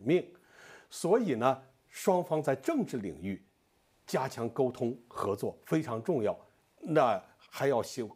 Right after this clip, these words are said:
我，我认为下一步会形成一些机制化的这种磋商，那么包括就战略问题展开磋商。那么这是政治上在把握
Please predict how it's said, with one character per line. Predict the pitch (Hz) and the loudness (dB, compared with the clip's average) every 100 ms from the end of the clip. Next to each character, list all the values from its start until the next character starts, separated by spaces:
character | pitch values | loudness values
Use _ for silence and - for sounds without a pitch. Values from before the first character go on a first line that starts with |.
| - | -10
我， | 135 110 110 104 90 - - | -6 -4 0 0 -2 -8 -8
我 | 110 95 | -2 0
认 | 110 175 | 2 0
为 | 107 | 0
下 | 107 - 104 | -2 -2 -2
一 | 90 | -4
步 | 101 92 | -8 -12
会 | - 120 | -8 -8
形 | 95 - 98 | -8 -8 -10
成 | 104 101 | -8 -8
一 | |
些 | 98 107 - - | -6 -6 -8 -18
机 | - 202 226 | -8 -4 -4
制 | - 117 | -6 -12
化 | 92 - - 113 | -12 -10 -4 -4
的 | 87 90 _ | -4 -16 _
这 | - 104 | -10 -8
种 | 85 85 - | -8 -18 -14
磋 | - 117 | -4 -2
商， | 135 135 143 - _ _ | 2 0 0 -12 _ _
那 | 123 | -6
么 | 95 87 - _ - | -4 -4 -6 _ 0
包 | 120 | 2
括 | 110 135 98 - _ _ - | 2 -2 -2 -4 _ _ -6
就 | 147 180 | -4 -2
战 | - 185 95 | 0 0 0
略 | 90 | -10
问 | 85 | -10
题 | 80 - - - | -16 -18 -20 -4
展 | - - | -4 -4
开 | 98 | -12
磋 | - 131 | -6 -6
商。 | - 151 - _ _ _ - - - | -2 -4 -4 _ _ _ -20 -20 0
那 | 160 135 | 2 4
么 | 117 | 2
这 | - 170 | 0 -2
是 | - 117 - | -2 -6 -4
政 | - 262 151 | 2 2 2
治 | 110 | -4
上 | - 85 - | -6 -8 -4
在 | 101 | -6
把 | - - - | -4 -10 -8
握 | 104 98 | -4 -4